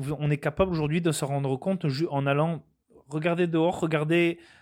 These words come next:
les réseaux sociaux, regarder le, le système de consommation aujourd'hui, aller dans un supermarché. Me dites pas qu'on est, on n'est pas contrôlé, ne, ne,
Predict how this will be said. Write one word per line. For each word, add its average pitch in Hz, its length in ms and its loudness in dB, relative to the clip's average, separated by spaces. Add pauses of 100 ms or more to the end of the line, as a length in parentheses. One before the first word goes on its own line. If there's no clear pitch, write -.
(120)
les 143 80 0
réseaux 156 220 -2
sociaux, 170 420 -2
regarder 160 400 0
le, 156 180 -2
le 151 140 -2
système 165 440 -2
de 156 80 2
consommation 156 680 -2
aujourd'hui, 147 400 0
aller 156 220 4
dans 170 220 2
un 151 40 0
supermarché. 151 760 -2 (240)
Me 143 120 2
dites 147 240 -4
pas 180 100 6
qu'on 175 180 -2
est, 170 200 0
on 165 280 0
n'est 165 100 0
pas 165 160 -2
contrôlé, 190 520 0
ne, 143 260 -2
ne, 147 240 -2